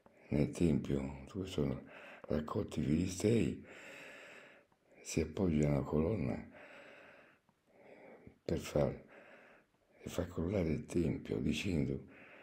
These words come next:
"Muoia Sansone con tutti i filistei". Cari amici, che altro vi devo dire?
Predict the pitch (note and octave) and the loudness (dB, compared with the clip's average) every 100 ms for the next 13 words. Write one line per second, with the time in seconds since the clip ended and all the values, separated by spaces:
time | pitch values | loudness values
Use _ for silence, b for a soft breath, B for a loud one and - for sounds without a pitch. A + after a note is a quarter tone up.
0 | B B B - D2+ A2+ A2 G2 - F2+ | B B B -2 2 4 6 4 2 -2
1 | D#2+ A#2 G#2 E2 D2+ - F2+ - D#2 D#2 | 2 4 6 4 2 0 -2 0 2 4
2 | D2+ C2+ F2+ D2+ - - B B B B | 2 2 2 2 0 -8 B B B B
3 | B B B B B - A2 G2+ F#2+ C2 | B B B B B 4 6 8 8 6
4 | G#1 G1+ - - A2 G2+ G2+ G#2+ G2+ G2 | 2 -4 -8 -2 2 4 4 4 6 6
5 | G2 F#2+ G2 C#2+ G1+ | 4 4 4 4 2